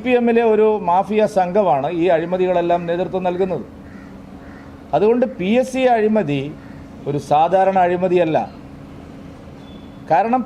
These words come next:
പി എസ് സിക്കകത്ത് തട്ടിപ്പ് നടത്താൻ വേണ്ടിയിട്ടാണ് ഇത്തരം ആളുകളെ വെക്കുന്നത്.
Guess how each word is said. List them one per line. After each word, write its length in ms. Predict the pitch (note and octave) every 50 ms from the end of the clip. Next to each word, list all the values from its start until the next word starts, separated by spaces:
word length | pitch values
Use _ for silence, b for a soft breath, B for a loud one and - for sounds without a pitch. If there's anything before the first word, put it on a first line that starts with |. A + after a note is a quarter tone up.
| - -
പി 140 | - G3 G#3 A3+ B3 C4
എസ് 120 | B3+ C4 B3
സിക്കകത്ത് 640 | C4 - - B3 A3 A3 A#3 A#3 A#3 - G#3+ D#3+ D3 D3+ F3+ G#3+ - - - - - - - - - - - - - - - - - - - - - - - - - - - - - -
തട്ടിപ്പ് 480 | F#3+ F#3+ F#3+ - - B3 A3 - B3+ B3+ A#3+
നടത്താൻ 380 | A3 G#3 G#3+ G#3+ - A#3 A3+ A3 A3
വേണ്ടിയിട്ടാണ് 560 | A3 A3 G#3+ G#3 G#3+ G3+ G#3+ G3+ G3+ G3+ G#3 G#3+ A#3+ A#3 A3 F#3
ഇത്തരം 280 | D#3 G#3+ G#3 A3 G#3 G3
ആളുകളെ 300 | F#3+ G3 G3+ G3+ G#3 G#3+ G3 G3
വെക്കുന്നത്. 460 | F#3 - A3 G#3 G3 F3+ C#3 A2